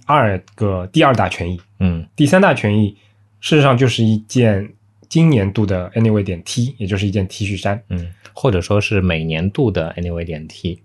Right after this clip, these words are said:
Speaker 1: 对，你今年参加的话，那在你拍下我们的这个微店的这个产品之后，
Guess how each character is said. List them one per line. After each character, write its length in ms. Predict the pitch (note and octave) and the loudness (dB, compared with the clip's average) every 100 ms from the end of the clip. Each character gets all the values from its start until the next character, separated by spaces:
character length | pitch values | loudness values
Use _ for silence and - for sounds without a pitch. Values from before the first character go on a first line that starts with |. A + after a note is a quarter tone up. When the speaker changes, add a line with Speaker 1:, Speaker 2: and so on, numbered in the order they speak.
| _ | _
Speaker 1:
对， 200 | A#2 F#2+ A2 | -4 -4 -4
你 200 | C#3 A2 | 0 0
今 260 | F#2+ F#3 F3+ | 2 4 4
年 140 | B2+ | 4
参 180 | - B2 | 2 2
加 140 | A#2+ | 4
的 100 | A#2 | 2
话， 260 | G#2 A2+ G#2 _ _ | 2 -2 -4 _ _
那 120 | - A#2 | -2 2
在 180 | A#2+ | 4
你 160 | A2+ G#2 | 4 2
拍 280 | - - C#3 | -2 0 2
下 180 | C#3 C3 | 2 2
我 80 | G#2 | 2
们 140 | F#2+ | -2
的 60 | F#2 | -4
这 120 | G#2+ | -4
个 100 | G#2+ | 0
微 180 | A#2+ B2 | 2 4
店 160 | B2 | 4
的 60 | G#2+ | 2
这 100 | A2 | 0
个 60 | |
产 220 | F#2+ - G2+ | -4 -4 -4
品 200 | G#2+ F2+ | -4 -4
之 120 | G#2 | 0
后， 280 | A#2 G2 | 2 0